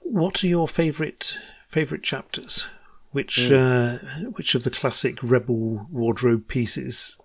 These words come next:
Speaker 1: are dearest to your heart?
Speaker 2: Uh, the, the, the hardest one to write was probably the jeans, uh, be-, because I have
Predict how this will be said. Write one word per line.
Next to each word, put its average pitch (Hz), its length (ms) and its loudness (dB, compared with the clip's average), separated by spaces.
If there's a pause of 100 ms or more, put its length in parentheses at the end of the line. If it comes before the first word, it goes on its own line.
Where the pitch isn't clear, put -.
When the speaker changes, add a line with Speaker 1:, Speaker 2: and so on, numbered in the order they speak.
(120)
Speaker 1:
are 113 320 -8 (260)
dearest 113 400 -2
to 127 80 -4
your 110 140 -2
heart? 110 380 -10 (1600)
Speaker 2:
Uh, 135 200 8
the, 117 300 0
the, 117 140 0
the - 140 4
hardest 151 300 6
one 131 160 4
to 120 60 0
write 123 180 4
was 120 120 -4
probably 104 240 6
the 90 300 2
jeans, 107 560 0 (120)
uh, 90 220 0
be-, 87 240 -2
because 87 580 0
I 87 80 -8
have 85 320 -6